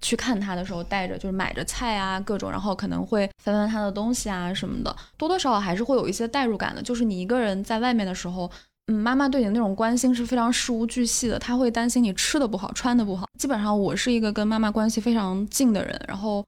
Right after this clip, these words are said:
近到那种就是每天都会打电话，然后聊今天各自的生活。我看电影的时候，其实我会在反思对我妈妈的关心够不够，尤其是当，就是说一个很现实的问题吧，就是当徐帆老师演的这个妈妈，就是季佩珍，她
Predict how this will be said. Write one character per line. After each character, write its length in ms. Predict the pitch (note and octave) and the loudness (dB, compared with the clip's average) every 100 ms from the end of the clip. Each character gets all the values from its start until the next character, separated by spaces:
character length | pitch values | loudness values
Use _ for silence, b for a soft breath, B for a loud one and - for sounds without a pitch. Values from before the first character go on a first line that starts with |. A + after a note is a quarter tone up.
| - | -2
近 140 | B3 | 2
到 160 | A3+ G#3 | 2 2
那 100 | A3 | 0
种 220 | G3+ F#3 | 0 -2
就 100 | G3+ | -2
是 120 | G#3 | -2
每 180 | G3 - | -2 -2
天 260 | - G#3+ | -2 0
都 140 | A3 A3 | 2 0
会 240 | A3+ G#3 | 0 -2
打 180 | G3 G3 | 0 -4
电 240 | - G3 | -2 -2
话， 280 | G3+ A#3 - | 0 0 0
然 100 | - | -4
后 140 | F#3 G3 | -4 -4
聊 360 | F#3+ E3+ F3+ G3 | -2 -2 -4 -4
今 180 | G#3 | -2
天 240 | G#3 G#3+ G#3 | 0 0 0
各 140 | G#3+ | 0
自 220 | G#3 - G3 | -2 -2 -4
的 280 | F#3 D#3 | -4 -4
生 240 | G3+ A3 A3+ | -2 0 0
活。 160 | - - _ | -2 -12 _
我 160 | G3+ F3+ | -2 -2
看 200 | - C4+ | 0 0
电 100 | C#4+ | 0
影 80 | |
的 60 | G3+ | -2
时 100 | F#3 | -4
候， 80 | F#3 | -2
其 140 | G#3+ | 0
实 80 | G#3 | 2
我 180 | G#3+ F#3+ | 2 0
会 160 | - | 0
在 240 | G#3+ A#3 G#3+ | 0 0 -2
反 240 | - - | -2 -6
思 340 | - - G3+ G#3 - | -4 -2 -2 -2 -2
对 120 | A#3 | 0
我 80 | G#3+ | 2
妈 160 | E3 | 2
妈 140 | A3 C4+ | 2 4
的 80 | G#3+ | 2
关 240 | E3+ E3+ | 0 -2
心 160 | F3+ F3+ | -2 -4
够 160 | F#3 | -4
不 100 | E3 | -4
够， 160 | - - | -4 -2
尤 140 | G3+ | 0
其 180 | A#3+ A#3+ | 0 0
是 160 | A3+ A3 | 0 -2
当， 380 | A#3 A3 A3 | -2 -2 0
就 100 | A#3 | 0
是 60 | C4 | 0
说 160 | A#3+ C4+ | 2 2
一 40 | |
个 60 | C4 | 2
很 140 | F#3 | 0
现 160 | A#3 G#3 | 0 -2
实 80 | |
的 80 | F#3 | -2
问 120 | F3 F3 | -4 -4
题 100 | - | -6
吧， 140 | - | -6
就 120 | G#3+ | -2
是 240 | G#3+ G#3+ G3 | 0 0 0
当 160 | - A#3 | 0 0
徐 140 | - | 2
帆 100 | G#3 | 2
老 140 | A3 F#3+ | 2 0
师 120 | G#3+ | 0
演 140 | G#3 | 0
的 80 | - | -2
这 140 | - | -4
个 80 | F#3+ | -2
妈 160 | F#3+ G3 | 0 2
妈， 160 | G3 | 2
就 100 | F3+ | 0
是 140 | F#3+ G3 | -4 -6
季 160 | - | -4
佩 180 | A3 G#3+ | -2 -2
珍， 180 | F#3+ G3 | -2 -2
她 280 | G3+ G#3 | -2 -2